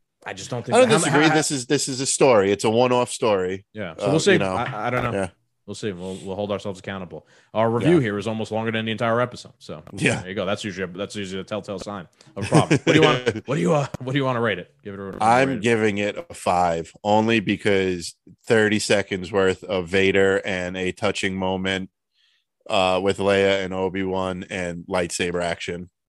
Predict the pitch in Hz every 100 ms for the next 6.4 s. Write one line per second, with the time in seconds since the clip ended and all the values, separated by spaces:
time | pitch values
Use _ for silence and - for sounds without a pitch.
0 | - - 127 127 _ - 120 110 90 101
1 | 104 98 - 110 101 113 98 - 98 87
2 | - 98 101 - 101 87 _ _ _ _
3 | 87 87 82 82 69 - 92 87 107 107
4 | 98 90 92 - - 113 120 117 113 107
5 | 104 123 113 107 110 - 117 113 101 92
6 | 98 110 110